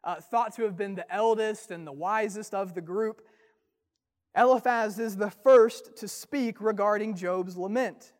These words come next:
and his present suffering. Look with me, look with me at chapter four, verse two. Eliphaz, he asks Job, he, he gives Job the courtesy of at least allowing him to finish his lament in chapter three.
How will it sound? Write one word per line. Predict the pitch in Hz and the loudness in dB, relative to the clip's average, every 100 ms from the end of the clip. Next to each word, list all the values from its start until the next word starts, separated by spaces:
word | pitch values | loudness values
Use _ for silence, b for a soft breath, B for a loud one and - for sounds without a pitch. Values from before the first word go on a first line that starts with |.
| _ | _
and | 151 | -18
his | 170 | -18
present | - 190 175 165 | -10 -10 -10 -12
suffering. | - 254 240 175 143 170 _ _ _ _ _ _ _ - | -2 -2 -2 -10 -14 -20 _ _ _ _ _ _ _ -8
Look | 214 | -6
with | 269 | -4
me, | 262 226 | -4 -2
look | 254 285 | -2 -2
with | 277 | -4
me | 269 | -4
at | 226 | -2
chapter | 254 240 226 | 0 0 -4
four, | - 247 226 185 B B B | -2 4 4 2 B B B
verse | 220 208 - | 2 2 0
two. | - 233 160 - _ _ _ _ _ _ _ _ _ _ _ _ _ _ _ _ _ _ _ _ | -4 -2 -2 -6 _ _ _ _ _ _ _ _ _ _ _ _ _ _ _ _ _ _ _ _
Eliphaz, | 220 254 254 247 233 214 | 4 4 4 0 0 -2
he | 240 | -4
asks | 220 240 247 - - - b b | -2 -2 -2 -8 -18 -20 b b
Job, | 165 214 233 214 | -4 0 4 2
he, | 226 | 2
he | 233 | -4
gives | 208 269 185 | -4 -6 -4
Job | 240 247 233 202 | -2 0 0 -4
the | |
courtesy | 196 247 247 240 240 | -6 -4 -4 -4 -6
of | 214 | -6
at | 220 | -4
least | 262 - | -6 -6
allowing | 208 208 220 220 | -4 -4 -4 -6
him | 208 185 | -8 -12
to | |
finish | 165 233 226 - | -10 -8 -8 -6
his | 196 | -6
lament | 170 175 220 240 - | -6 -6 -4 -6 -10
in | 180 | -14
chapter | 190 170 156 | -10 -10 -12
three. | 190 254 262 247 | -8 -4 -2 -4